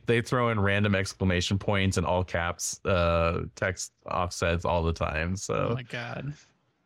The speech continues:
Speaker 1: yeah.
Speaker 2: It's like it was written by me.
Speaker 1: <laughs> Yeah, they're just so excited to tell you about this stuff.
Speaker 2: I know. I use a lot
Speaker 1: Long
Speaker 2: of
Speaker 1: other
Speaker 2: exclamation points. I don't know why.
Speaker 1: Hell yeah.
Speaker 2: All right.
Speaker 1: That's the way to do it.
Speaker 2: S-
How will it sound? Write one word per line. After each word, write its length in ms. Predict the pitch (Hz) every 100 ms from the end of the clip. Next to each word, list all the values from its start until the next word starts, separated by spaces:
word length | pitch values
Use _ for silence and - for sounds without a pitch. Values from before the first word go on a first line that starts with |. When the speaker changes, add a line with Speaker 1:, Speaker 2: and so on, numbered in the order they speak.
| _ _ -
Speaker 1:
yeah. 140 | - 50
Speaker 2:
It's 80 |
like 140 | - 117
it 40 |
was 180 | 123 120
written 260 | 123 135 123
by 160 | 117
me. 420 | 120 156 123 107 -
Speaker 1:
<laughs> 40 | _ _ _ _ _ _ _ _ _
Yeah, 840 | 98 120 139 151 143 180 180 165 135
they're 140 | 139
just 180 | - -
so 80 | 240
excited 520 | - - 180 202 170
to 60 | 143
tell 300 | - - 113
you 160 | 117
about 240 | 104 87 82
this 160 | 76
stuff. 320 | - 160 165 101 _ _ _ _ _
Speaker 2:
I 60 | 135
know. 300 | 117 110 139 - _ _ _ _ _ - _
I 40 | 196
use 200 | 370 262
a 40 |
lot 200 | 120 123
Speaker 1:
Long 80 | 110
Speaker 2:
of 40 | 110
Speaker 1:
other 80 | 107
Speaker 2:
exclamation 600 | 104 - 127 131 131 117
points. 280 | 127 120 117
I 40 | 143
don't 140 | 147
know 140 | 117
why. 260 | 120 117 113 _ _ _ _ _ _ _ _ _ -
Speaker 1:
Hell 220 | 90 92
yeah. 240 | 101 95
Speaker 2:
All 100 | 92 92 _ _ _ _ _ _ _ _
right. 160 | 135 120
Speaker 1:
That's 120 | 107
the 60 | -
way 80 | 147
to 60 | 156
do 140 | 185
it. 40 | -
Speaker 2:
S- 220 | -